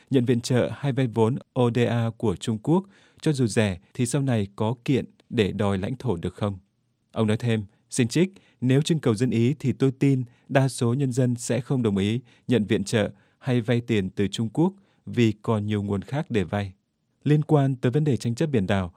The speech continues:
một vị đại biểu khác là ông Lê Nam cũng lên tiếng chất vấn Thủ tướng Dũng về chủ trương và giải pháp của Việt Nam trước việc Trung Quốc bồi đắp và xâm lấn nghiêm trọng hơn trên Biển Đông. Ngoài ra, ông Nam cũng đề nghị ông Dũng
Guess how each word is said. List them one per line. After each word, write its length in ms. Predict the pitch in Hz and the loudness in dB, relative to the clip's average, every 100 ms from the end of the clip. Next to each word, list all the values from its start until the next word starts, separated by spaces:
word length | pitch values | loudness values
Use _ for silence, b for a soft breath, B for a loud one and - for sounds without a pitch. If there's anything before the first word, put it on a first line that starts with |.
| b b | b b
một 160 | 123 117 | 0 2
vị 100 | 117 | 2
đại 120 | 107 | 2
biểu 160 | 104 101 | 2 0
khác 280 | - 143 190 - B _ | 0 -2 -2 -6 B _
là 160 | 117 110 | 0 2
ông 260 | 120 123 | 2 0
Lê 240 | 120 123 120 | 0 2 2
Nam 320 | 127 127 117 107 - | 2 0 -2 -8 -2
cũng 160 | 110 | 0
lên 180 | 135 127 120 | 0 -2 0
tiếng 160 | 113 | -2
chất 160 | 113 156 | -2 -4
vấn 220 | 123 110 135 | -2 -2 -2
Thủ 140 | 107 | -6
tướng 200 | - 98 | -4 -4
Dũng 300 | 107 110 165 b b b | -2 -2 -2 b b b
về 280 | 107 117 110 | -2 0 0
chủ 220 | - 117 | 0 -2
trương 360 | 95 143 131 123 | 0 2 2 0
và 120 | 110 | -2
giải 160 | 90 87 | -2 -4
pháp 280 | - 156 | -4 -4
của 120 | - 95 | 0 0
Việt 200 | 98 113 | 0 0
Nam 220 | 120 113 b - | 0 0 b 2
trước 160 | 196 | 4
việc 140 | 165 120 | 6 4
Trung 160 | 147 | 2
Quốc 160 | 135 190 | 2 2
bồi 220 | 151 113 | 4 2
đắp 180 | 101 180 - | 2 -2 -4
và 320 | 104 117 104 | -2 0 0
xâm 260 | - 127 117 | 0 0 2
lấn 300 | 107 117 143 | 2 2 0
nghiêm 160 | 131 | 0
trọng 220 | 123 113 | 0 -2
hơn 280 | 104 120 113 107 _ | 0 0 0 -4 _
trên 200 | - 110 | -2 0
Biển 160 | 98 87 | 0 -2
Đông. 220 | 104 101 - _ _ _ - | -4 -6 -14 _ _ _ 0
Ngoài 160 | 123 | 2
ra, 260 | 117 143 139 b b | 4 4 2 b b
ông 180 | 135 143 | -2 2
Nam 240 | 139 131 | 2 0
cũng 160 | 123 127 | 0 0
đề 80 | 123 | 0
nghị 120 | 98 | 2
ông 160 | 107 | 0
Dũng 320 | 107 113 123 | 0 0 0